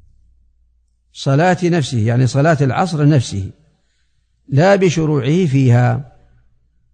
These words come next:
يعني إذا انتهى من صلاة العصر دخل في حقه وقت النهي. قال: "فلو أحرم بها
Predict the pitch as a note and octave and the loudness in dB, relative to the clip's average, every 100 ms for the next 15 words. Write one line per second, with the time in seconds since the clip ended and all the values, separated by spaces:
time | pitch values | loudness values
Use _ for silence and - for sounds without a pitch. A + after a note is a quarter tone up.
0 | _ _ _ _ _ _ _ _ _ _ | _ _ _ _ _ _ _ _ _ _
1 | _ _ _ _ _ _ C3 B2+ C#3 F3 | _ _ _ _ _ _ 0 4 4 4
2 | G#3 F#3+ - _ _ _ _ _ _ _ | 0 -6 -18 _ _ _ _ _ _ _
3 | _ _ _ _ _ _ _ _ _ _ | _ _ _ _ _ _ _ _ _ _
4 | _ _ _ D#3+ F3+ E3 C#3 B2+ - - | _ _ _ 0 2 4 4 2 -2 -12
5 | - _ _ _ B2+ A#2+ G3+ D#3 A2 F2 | -20 _ _ _ 2 2 4 2 2 -2
6 | - _ _ _ _ _ _ - D#3 D#3+ | -14 _ _ _ _ _ _ 0 2 2
7 | D3 D#3 C3 C3 A2 F3 A3+ B3+ - _ | 2 2 2 0 0 -2 -2 -8 -16 _
8 | _ _ _ _ C#3+ G#3+ E3+ D3 C3 C3 | _ _ _ _ -2 -2 0 2 2 2
9 | B2 C#3 B2 C3+ C#3 A3+ D4 _ _ _ | 0 -2 -2 0 0 -2 -10 _ _ _
10 | _ - D3+ G3+ D#3+ D3 C3 B2+ F#2+ - | _ -4 -2 -2 0 4 6 4 0 -10
11 | _ _ _ _ _ _ _ _ _ _ | _ _ _ _ _ _ _ _ _ _
12 | _ _ B2+ D3+ F#3 D#3+ D3+ D3 - D3 | _ _ 0 2 2 2 2 0 -4 -4
13 | D3 C#3 C3+ C3 B2 G#2+ - _ | 0 2 2 2 0 0 -6 _